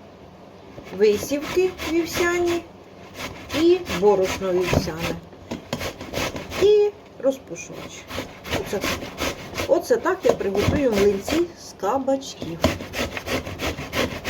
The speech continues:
Все, давайте до включення. Ось така повинна бути суміш,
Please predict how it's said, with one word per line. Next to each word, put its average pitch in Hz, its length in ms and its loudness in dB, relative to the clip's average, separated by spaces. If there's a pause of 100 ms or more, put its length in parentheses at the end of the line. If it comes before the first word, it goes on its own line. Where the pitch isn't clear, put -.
(260)
Все, 359 260 2
давайте 285 520 2 (280)
до 214 160 2
включення. 202 680 -6 (840)
Ось 554 120 -6
така 226 300 -2
повинна 190 380 0
бути 185 280 -4
суміш, 330 580 -2